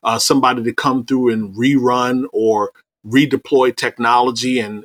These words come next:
and the people that own the store don't have the acumen. They don't necessarily know what that looks like. I think about my clothier. My clothier is an incredible, one of the, uh, best and well-dressed men here in Baltimore City.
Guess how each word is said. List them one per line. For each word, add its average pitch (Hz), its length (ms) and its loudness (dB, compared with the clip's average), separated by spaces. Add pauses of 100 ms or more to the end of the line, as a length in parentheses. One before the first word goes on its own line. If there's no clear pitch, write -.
(120)
and 117 140 -2
the 104 80 -4
people 135 300 -2
that 117 200 -2
own 127 260 0
the 117 60 -2
store 120 380 2
don't 120 320 -4
have 123 240 -2
the 117 180 -6
acumen. 127 520 0
They 117 100 0
don't 123 220 -4
necessarily 120 640 -2
know 120 140 0
what 120 140 -2
that 107 160 -4
looks 123 280 -6
like. 123 280 -2 (380)
I 151 140 2
think 143 220 0
about 127 280 2
my 113 240 0
clothier. 143 800 2 (1120)
My 135 180 2
clothier 135 680 2
is 120 380 0
an 120 100 -4
incredible, 107 880 -2 (300)
one 127 240 4
of 110 100 0
the, 113 300 -2 (640)
uh, 107 260 2 (180)
best 147 460 0
and 123 220 0
well-dressed 131 680 2
men 123 340 0
here 127 280 2
in 113 100 2
Baltimore 123 540 2
City. 139 460 2